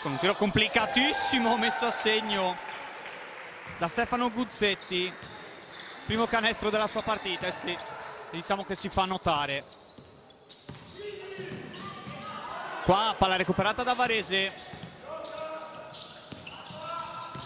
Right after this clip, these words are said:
Predica calma il coach dalla panchina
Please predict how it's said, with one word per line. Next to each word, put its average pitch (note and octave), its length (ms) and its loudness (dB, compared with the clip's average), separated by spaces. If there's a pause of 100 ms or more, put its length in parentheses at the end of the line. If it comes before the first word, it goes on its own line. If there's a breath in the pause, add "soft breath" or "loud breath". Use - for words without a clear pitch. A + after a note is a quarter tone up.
(880)
Predica E3+ 440 4
calma F#3 680 4 (800)
il C#3+ 100 -12
coach - 280 0
dalla E3 200 6
panchina E3+ 680 2